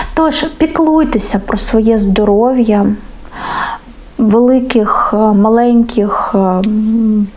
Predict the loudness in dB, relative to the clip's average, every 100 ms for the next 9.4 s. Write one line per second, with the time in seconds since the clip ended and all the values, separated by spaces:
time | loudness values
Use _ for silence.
0 | -18 -12 -6 -2 2 2 2 0 0 2
1 | 2 2 0 -2 -4 -2 -2 0 2 2
2 | 2 2 2 2 2 0 -4 -2 0 2
3 | 2 2 2 2 2 4 4 4 4 2
4 | 0 -6 -20 -20 -10 -4 0 2 2 2
5 | 0 0 -2 0 0 0 0 0 -2 -4
6 | -2 0 2 0 0 0 2 2 2 0
7 | -4 -4 -4 -2 -2 0 -2 0 0 2
8 | 2 0 0 0 -2 -4 -4 -6 -4 -2
9 | -2 -4 -4 0